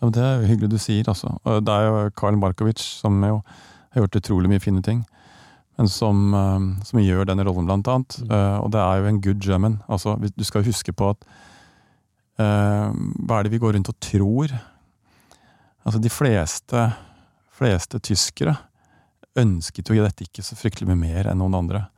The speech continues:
Speaker 2: Nei, ikke sant.
Speaker 1: Eh, og spesielt innenfor ambassadørene, altså forskjellen mellom liksom, eh, V H S, men også disse hadde jo liksom, eh, Ribbentrop, utenriksministeren, eh, og han ble bare vippet vekk. Altså, det var, ambassadørene var jo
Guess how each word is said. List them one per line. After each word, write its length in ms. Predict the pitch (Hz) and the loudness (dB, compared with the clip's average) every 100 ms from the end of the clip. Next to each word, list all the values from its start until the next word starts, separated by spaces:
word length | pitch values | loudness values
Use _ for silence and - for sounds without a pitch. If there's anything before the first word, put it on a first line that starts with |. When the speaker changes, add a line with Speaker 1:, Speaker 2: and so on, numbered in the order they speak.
| - | -8
Speaker 2:
Nei, 140 | 110 104 | -6 -6
ikke 160 | - | -10
sant. 160 | - - | -10 -2
Speaker 1:
Eh, 80 | 104 | 0
og 120 | 101 | 0
spesielt 420 | - 110 117 113 135 | -2 0 0 0 2
innenfor 540 | 98 87 90 113 107 | 2 0 -2 0 2
ambassadørene, 800 | 104 104 101 104 98 87 92 151 - _ | 2 0 0 -2 0 0 0 0 -4 _
altså 220 | - 95 101 | -6 -4 -4
forskjellen 420 | 101 - 82 90 | -4 -2 -2 0
mellom 300 | 98 104 101 | 0 0 0
liksom, 320 | 98 104 98 | 0 -2 0
eh, 300 | 98 95 90 87 | 0 -2 -4 -4
V 140 | 95 90 | -2 -2
H 80 | 104 | -4
S, 80 | 117 | -2
men 140 | 101 | -2
også 300 | 90 - 104 95 - - - - _ _ _ _ - | -2 -4 -6 -6 -16 -20 -20 -20 _ _ _ _ -6
disse 360 | 123 110 - | -2 0 0
hadde 240 | 123 117 95 | 0 0 -2
jo 80 | 104 | -2
liksom, 520 | 101 - 98 98 98 | -2 -2 0 0 0
eh, 320 | 95 95 95 95 | 0 0 -2 -2
Ribbentrop, 460 | 92 92 92 120 - - - | -2 -2 -2 -4 -6 -16 -6
utenriksministeren, 840 | 107 - 85 - 98 - 135 120 - - | -6 -4 -10 -4 -2 0 -2 -2 -6 -6
eh, 520 | 107 95 90 90 90 - | -2 0 0 -2 -4 -2
og 100 | 98 | 0
han 120 | 107 | 0
ble 140 | 107 95 | 0 0
bare 260 | 85 92 | -2 -2
vippet 360 | 98 95 104 - | -2 -6 -6 -4
vekk. 280 | 110 - - | -4 -6 -12
Altså, 160 | - 107 | -10 -10
det 120 | 98 | -6
var, 260 | 95 92 101 - - - - _ _ _ _ _ - | -4 -2 -4 -10 -20 -20 -20 _ _ _ _ _ 0
ambassadørene 680 | 104 101 107 98 90 113 110 | 0 2 2 2 4 2 2
var 200 | 98 | 2
jo 100 | 101 | 2